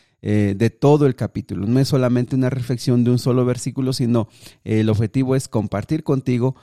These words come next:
más del capítulo para que puedas tener una comprensión o puedas tener una idea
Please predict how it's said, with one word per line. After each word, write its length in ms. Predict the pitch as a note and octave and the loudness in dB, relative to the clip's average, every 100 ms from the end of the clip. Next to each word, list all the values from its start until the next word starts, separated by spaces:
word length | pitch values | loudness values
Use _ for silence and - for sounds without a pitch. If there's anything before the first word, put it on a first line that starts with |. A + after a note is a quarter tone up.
| _ - | _ -6
más 460 | G#2+ A#2+ C#3 D3+ | 2 4 6 4
del 160 | C#3 B2 | 2 -2
capítulo 680 | A#2+ G#2+ B2+ B2 C#3 C#3+ - | -4 -2 -4 -2 -2 -2 0
para 240 | G#2+ A2 | 0 0
que 320 | - A#2+ D3 _ _ - | -2 -2 -2 _ _ -2
puedas 320 | B2 B2 A#2+ | 2 2 0
tener 320 | A2+ A2+ A2+ | -2 0 2
una 240 | A#2 A2+ | 0 0
comprensión 760 | - G#2 F#2 G2+ F#2 A2+ A#2 - | -2 -4 -4 -6 -4 -4 -4 -6
o 220 | G#2 G2 | -4 -4
puedas 420 | F#2+ A2 A2 A#2 - | -2 -2 -2 -4 -6
tener 320 | G2+ G#2+ A2+ | -4 0 2
una 180 | A#2 A#2 | 2 0
idea 520 | G#2+ C3+ C#3+ A#2 | 0 0 0 0